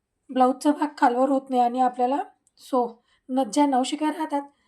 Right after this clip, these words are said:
त्यांच्या, त्यांच्या हातानं ही चूक नेहमी होते. ती पुन्हा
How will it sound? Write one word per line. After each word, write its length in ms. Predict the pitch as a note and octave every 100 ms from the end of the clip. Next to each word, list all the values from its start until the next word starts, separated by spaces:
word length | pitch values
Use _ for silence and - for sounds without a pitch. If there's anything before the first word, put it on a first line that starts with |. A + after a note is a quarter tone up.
| _ _
त्यांच्या, 500 | C4 A#3+ C#4 C#4 C#4+ C#4 - _ _ _ _
त्यांच्या 400 | C4 B3+ C4 D4
हातानं 340 | C#4+ D4+ D4 C#4+ - _ _ -
ही 80 | C#4
चूक 180 | D4 D4
नेहमी 320 | C4 B3 C4
होते. 280 | C#4+ A#3+ G3+ - _ _ _ _ _ -
ती 60 |
पुन्हा 360 | C#4+ C#4 B3+